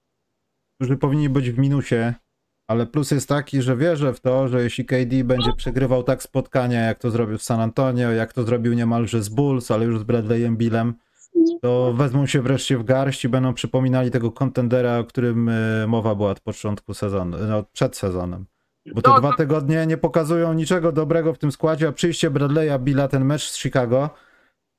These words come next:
Speaker 1: ja, Chicago nie jest aż tak dobre, żeby się z nimi męczyć po dogrywce. Oni są fatalni w końcówkach.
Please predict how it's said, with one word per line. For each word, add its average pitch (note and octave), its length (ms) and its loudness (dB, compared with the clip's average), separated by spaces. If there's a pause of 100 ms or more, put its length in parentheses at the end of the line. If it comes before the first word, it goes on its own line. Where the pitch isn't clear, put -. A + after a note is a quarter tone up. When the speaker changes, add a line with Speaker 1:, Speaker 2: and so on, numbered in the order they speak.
(580)
Speaker 1:
ja, C3+ 220 0
Chicago G3+ 360 2
nie B3+ 80 2
jest B3+ 180 0
aż D3 120 -2
tak B2 140 0
dobre, A#2 280 0
żeby A#2 220 0
się B2+ 140 0
z G#2+ 60 -2
nimi A#2+ 200 2
męczyć A#2+ 320 0
po A#2+ 100 -2
dogrywce. G2+ 520 -4 (160)
Oni C3 140 0
są F3 120 0
fatalni E3+ 440 0
w - 60 -8
końcówkach. - 600 -6